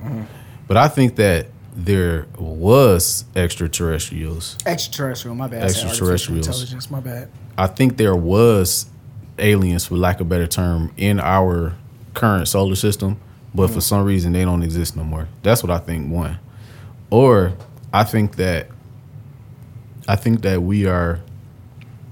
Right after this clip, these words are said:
Speaker 2: uh, human, I think that human beings are kinda
Speaker 3: Are
Speaker 2: like
Speaker 3: the aliens?
Speaker 2: supreme.
Speaker 3: Sorta.
Speaker 2: Yeah.
Speaker 3: Or
Speaker 2: Co-,
Speaker 3: we,
Speaker 2: I think
Speaker 3: or we come from 'em?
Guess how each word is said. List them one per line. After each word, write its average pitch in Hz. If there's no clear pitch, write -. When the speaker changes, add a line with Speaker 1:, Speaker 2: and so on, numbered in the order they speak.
Speaker 2:
uh, 85
human, 95
I 113
think 104
that 87
human 92
beings 87
are 82
kinda 82
Speaker 3:
Are 82
Speaker 2:
like 87
Speaker 3:
the 135
aliens? 131
Speaker 2:
supreme. 87
Speaker 3:
Sorta. 139
Speaker 2:
Yeah. 82
Speaker 3:
Or 147
Speaker 2:
Co-, 143
Speaker 3:
we, 156
Speaker 2:
I -
think 143
Speaker 3:
or -
we 165
come 165
from 156
'em? 220